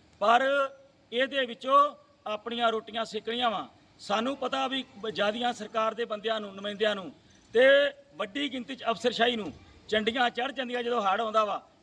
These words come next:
ਵੀ ਖਾਣ ਪੀਣ ਦਾ ਕੰਮ ਭਾਈ ਬਣ ਗਿਆ, ਪੰਜੀ ਪਚੱਤਰ ਹੋਣੇ ਆ। ਅਸੀਂ ਕਹਿੰਦੇ ਆ ਲੋਕਾਂ ਲਈ ਜੇ, ਲੋਕਾਂ ਵਾਸਤੇ ਕੰਮ ਕਰੋ। ਹਰੀਕੇ ਹੈੱਡਵਰਕਸ ਤੋਂ ਲ-, ਲੈ ਕੇ ਥੱਲੇ ਉਹ ਫਾਜ਼ਿਲਕੇ ਤੱਕ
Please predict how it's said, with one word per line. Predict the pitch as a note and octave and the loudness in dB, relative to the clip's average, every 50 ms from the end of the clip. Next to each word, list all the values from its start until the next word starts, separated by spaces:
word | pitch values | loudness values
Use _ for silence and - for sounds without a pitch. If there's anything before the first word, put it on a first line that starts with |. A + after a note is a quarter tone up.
| - | -20
ਵੀ | F#3+ | -20
ਖਾਣ | F#3 - G3 G#3 G#3+ G#3+ | -14 -8 -6 -4 -4 -4
ਪੀਣ | - - A3+ A3+ | -4 -6 -4 0
ਦਾ | G#3+ A3+ G#3+ | 2 0 0
ਕੰਮ | - G3+ G3+ G#3+ | 0 -4 -6 -6
ਭਾਈ | - A#3 A#3+ B3+ | -4 -4 -4 -2
ਬਣ | - G#3 G3+ G3 | -2 -4 -4 0
ਗਿਆ, | F3+ G#3+ G#3+ G3+ F#3 C#3+ - - - _ _ _ - | 2 4 4 4 2 0 -2 -10 -20 _ _ _ -6
ਪੰਜੀ | A3 A#3+ A3 B3+ | -6 -4 -4 -4
ਪਚੱਤਰ | B3 B3+ G#3+ A3 G#3+ - - B3 B3 | -6 -4 -2 -2 -2 0 0 2 2
ਹੋਣੇ | A3 A3+ G#3 G#3 A3 | 2 0 -2 -2 -2
ਆ। | A3 G#3 F#3+ D3+ - _ _ _ _ _ - G#3 | -2 -2 -2 -4 -6 _ _ _ _ _ -4 -4
ਅਸੀਂ | G#3 E3+ A#3 A3 | -4 -4 -4 -2
ਕਹਿੰਦੇ | G#3+ A3+ A3+ A3+ A#3+ | 0 0 0 0 0
ਆ | C4 C#4 C4+ | -4 -4 -4
ਲੋਕਾਂ | A#3+ G#3 G#3 G#3+ - - - A3+ A3+ A3 | -2 -2 -4 -4 -6 -4 -2 0 0 0
ਲਈ | G#3 G3 G#3 A3+ A#3+ A#3 | 0 -2 -4 -4 -4 -2
ਜੇ, | A#3+ B3+ C4 C#4 C#4 C4+ A#3 - _ _ _ _ - | 0 2 4 4 2 2 0 -6 _ _ _ _ -16
ਲੋਕਾਂ | E3+ F#3+ G#3 A3 G#3+ - A3+ G#3+ A3 | -10 -6 -6 -6 -6 -4 -4 -4 -2
ਵਾਸਤੇ | G#3 G3+ G3+ G#3 G3 G3+ - A3 A3 A3 | 0 -2 -2 -2 -2 -4 -4 -4 -4 -4
ਕੰਮ | A3 G#3+ G#3 G#3+ A3 | -4 -6 -8 -6 -6
ਕਰੋ। | G#3+ - A#3+ B3+ C#4 C#4+ C#4+ C#4 - - - - _ _ _ _ _ - F#3+ | -4 -2 2 6 8 8 8 8 6 0 -18 -20 _ _ _ _ _ -6 -2
ਹਰੀਕੇ | G#3+ A3+ A#3+ - D4 D4 C4 | -2 -2 -2 -2 2 4 6
ਹੈੱਡਵਰਕਸ | B3+ B3 A#3+ A#3+ B3 B3 A#3 - | 6 4 2 2 -2 -4 -6 -6
ਤੋਂ | C4 B3+ B3 | -8 -8 -6
ਲ-, | A#3+ A3+ A#3+ G#3+ | -6 -8 -12 -12
ਲੈ | A3 A3+ A3 A3 A3+ | -8 -4 -2 -2 -2
ਕੇ | A3 A#3 A#3 A3 F3+ D3 - - _ _ _ _ - | 2 2 2 2 2 -2 -8 -16 _ _ _ _ -2
ਥੱਲੇ | A3+ B3 B3 B3+ C4 | 0 2 4 4 6
ਉਹ | C#4+ D4+ D#4 D#4 D4+ | 6 6 6 4 2
ਫਾਜ਼ਿਲਕੇ | D4+ - G#3 G#3 G#3 A3 A#3+ A#3+ A#3+ B3+ A#3+ | 0 -4 -8 -8 -6 -6 -8 -8 -6 -6 -4
ਤੱਕ | B3 A#3+ A#3 A3+ - A3 F#3 C#3+ | 0 0 0 0 -2 -10 -12 -12